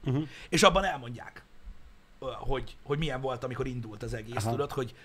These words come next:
Speaker 2: beültek az emberek, és a kezdő stand-uposok próbáltak stand-upolni, meg mit tudom én, és akkor tudod, hogy hányan segítettek, tudod, ö, annak idején, hogy, hogy így, mit tudom én, a,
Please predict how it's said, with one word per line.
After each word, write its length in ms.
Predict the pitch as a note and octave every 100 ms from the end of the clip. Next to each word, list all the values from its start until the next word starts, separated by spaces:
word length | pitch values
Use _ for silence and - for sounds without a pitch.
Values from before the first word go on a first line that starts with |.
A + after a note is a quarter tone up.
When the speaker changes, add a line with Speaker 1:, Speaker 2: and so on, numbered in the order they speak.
| -
Speaker 2:
beültek 360 | D3+ D3 C3+ B2+
az 120 | A#2
emberek, 520 | D3+ D#3 D3 C#3 - - -
és 160 | - B2
a 100 | B2+
kezdő 380 | D3+ C3 B2+ A#2+
stand-uposok 720 | - B2+ C3 B2 - B2 -
próbáltak 440 | - C#3 A#2+ A#2+ C3
stand-upolni, 720 | - C3+ C#3+ D#3 D3+ D#3 B2 - -
meg 100 | A2+
mit 120 | B2
tudom 180 | A#2+ D#3
én, 80 | D#3
és 140 | -
akkor 220 | - C3+
tudod, 240 | - B2+ A#2 - -
hogy 120 | - -
hányan 260 | D3 B2+
segítettek, 600 | - A#2+ A2+ G#2+ - G#2
tudod, 280 | - A2+ G#2
ö, 60 | G#2 G#2 - - - -
annak 260 | C3 A#2
idején, 380 | B2+ A#2 G#2 G#2
hogy, 280 | G#2+ G#2+ - - - - - - - - - - - -
hogy 100 | A#2
így, 160 | A2 - - - -
mit 80 | A#2+
tudom 100 | A#2
én, 80 | A2+
a, 140 | G#2+